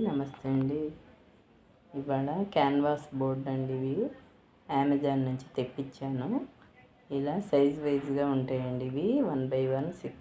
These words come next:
వస్తాయి అనుకుంటా. వీటి మీద పెయింట్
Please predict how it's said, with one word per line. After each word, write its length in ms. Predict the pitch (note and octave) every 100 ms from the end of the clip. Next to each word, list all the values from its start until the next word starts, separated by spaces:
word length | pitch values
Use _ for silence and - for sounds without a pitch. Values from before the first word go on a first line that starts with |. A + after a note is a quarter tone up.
| - C#3 C#3 C3+ C3+ - C#3 C#3
వస్తాయి 360 | C3+ C3+ C#3 C#3
అనుకుంటా. 520 | C3+ B2+ B2+ B2 C#3 F#3+ C#4 - - - - - - _ _ _ _ _ _ _ - D3
వీటి 220 | C#3 C#3 C#3+
మీద 180 | C#3+ D3 G3 G3+
పెయింట్ 280 | D3 C#3 C#3+